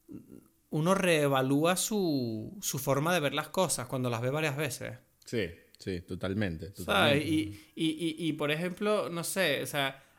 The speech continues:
Speaker 1: ahora me apetece entrar como en la parte final de la película, que es cuando sucede esta competición, ¿no?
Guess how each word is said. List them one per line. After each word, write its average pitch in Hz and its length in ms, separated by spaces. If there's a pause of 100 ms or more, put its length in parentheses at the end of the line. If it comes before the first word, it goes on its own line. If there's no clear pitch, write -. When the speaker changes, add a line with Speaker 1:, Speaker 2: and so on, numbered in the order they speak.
Speaker 1:
ahora 180 480
me 165 120
apetece 143 360
entrar 202 240
como 208 160
en 175 40
la 139 100
parte 147 200
final 170 240
de 190 60
la 190 100
película, 143 360
que 127 60
es 123 60
cuando 170 200
sucede 139 340
esta 156 180
competición, 143 720
¿no? 170 140